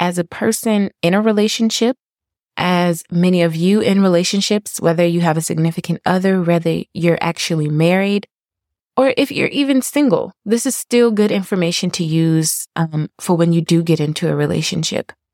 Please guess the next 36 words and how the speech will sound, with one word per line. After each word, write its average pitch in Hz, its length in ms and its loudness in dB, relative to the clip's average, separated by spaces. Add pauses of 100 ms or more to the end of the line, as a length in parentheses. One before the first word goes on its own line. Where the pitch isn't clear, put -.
(280)
This 180 160 0
is 185 120 -2
great 175 260 2
information 185 640 0
if - 180 -6
you've 185 160 -2
been 190 200 2
married 180 520 2
for 180 480 0 (400)
years 214 440 0
and 233 160 2
years 208 400 2
and 202 160 2
years, 196 720 -2
and, 170 460 0 (500)
you 202 160 0
know, 165 300 2 (180)
there 196 160 2
are 202 60 2
some 185 180 -4
things 202 280 2
that 190 120 -2
still 180 200 0
needed 170 380 0
to - 120 -4
be, 160 420 0
um, 151 500 -2 (200)
fleshed - 360 -2
out 165 220 2
and 160 160 -6
figured 160 320 -2
out. 165 260 0 (400)
Me, 202 320 4
I 185 120 0
am 185 180 2
engaged 165 720 -2